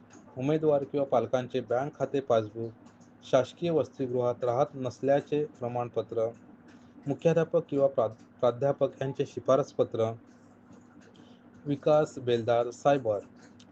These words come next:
शॉप नंबर एक्केचाळीस, साई रचना प्लाझा, बस स्टँड, नंदुरबार. फोन नंबर आहे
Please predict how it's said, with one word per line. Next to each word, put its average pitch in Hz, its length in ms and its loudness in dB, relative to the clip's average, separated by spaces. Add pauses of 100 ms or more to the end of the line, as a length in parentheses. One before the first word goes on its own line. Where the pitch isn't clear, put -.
(120)
शॉप 147 220 0
नंबर 139 440 0
एक्केचाळीस, 131 760 -2
साई 143 340 0 (480)
रचना 123 400 -2
प्लाझा, 117 460 2 (840)
बस 120 400 2
स्टँड, 123 340 0 (680)
नंदुरबार. 123 600 2 (760)
फोन 139 120 0
नंबर 143 300 0
आहे 123 260 -2